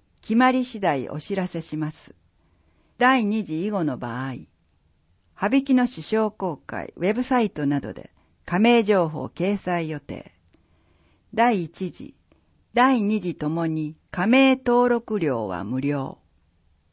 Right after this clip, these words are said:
申し込み、取扱加盟登録申込書などの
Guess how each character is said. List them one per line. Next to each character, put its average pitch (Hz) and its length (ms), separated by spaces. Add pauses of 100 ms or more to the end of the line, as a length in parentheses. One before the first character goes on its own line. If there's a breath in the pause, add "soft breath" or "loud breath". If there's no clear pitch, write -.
(460)
申 233 240
し - 140
込 208 160
み、 175 240 (680)
取 254 300
扱 233 480
加 196 220
盟 240 260
登 202 340
録 135 240
申 147 60
込 208 540
書 202 180
な 180 140
ど 104 160
の 73 180